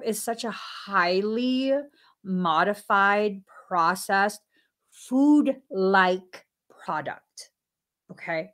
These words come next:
It's a food-like product. One of the things that, um, uh, I learned early on when I, when I first became a mom, <clears throat> when the label says, um,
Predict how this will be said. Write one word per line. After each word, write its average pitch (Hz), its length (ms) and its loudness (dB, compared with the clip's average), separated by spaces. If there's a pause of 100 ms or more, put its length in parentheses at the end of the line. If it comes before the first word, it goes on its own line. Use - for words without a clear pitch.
It's 185 160 -14
a 185 60 -10
food-like 190 1300 -4 (200)
product. - 520 -10 (720)
One 220 220 -2
of 294 100 -2
the 311 100 -2
things 202 640 0
that, 180 340 0
um, 170 460 -8 (880)
uh, 165 400 -2 (840)
I 208 120 2
learned 202 500 4
early 196 340 -2
on 175 360 0
when 165 140 -6
I, 165 100 -6
when 165 140 -8
I 180 60 -10
first 180 260 -8
became 190 340 -8
a 170 60 -6
mom, 151 520 -6 (800)
<clears throat> - 0 -
when 214 1800 0
the 226 100 2
label 190 600 0
says, 262 840 0 (140)
um, 180 600 -4